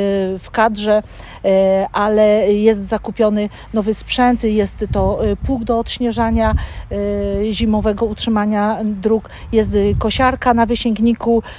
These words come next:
y, zakupiona, która już zaczęła, y, pracę w tym, y, sezonie letnim. Jest też, y, samochód, e, Renault Master, e, zakupiony, który wykorzystują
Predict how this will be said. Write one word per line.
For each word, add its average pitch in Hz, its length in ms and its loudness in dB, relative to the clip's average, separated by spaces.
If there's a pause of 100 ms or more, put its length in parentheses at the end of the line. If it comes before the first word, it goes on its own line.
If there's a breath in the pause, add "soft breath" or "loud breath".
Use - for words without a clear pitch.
(480 loud breath)
y, 202 40 0
zakupiona, 214 840 2 (120)
która 208 320 2
już 226 240 2
zaczęła, 220 520 0
y, 220 40 -2 (540)
pracę 214 280 0
w - 40 -14
tym, 208 280 0
y, 208 260 0
sezonie 214 520 -2 (260)
letnim. 220 640 -2 (760)
Jest 220 280 -2
też, 220 240 -4
y, 220 200 -2
samochód, 220 500 0 (380 loud breath)
e, 190 960 -2
Renault 214 300 0
Master, 220 420 -2 (300 loud breath)
e, 196 300 2
zakupiony, 233 680 0
który 196 560 0
wykorzystują 208 720 -2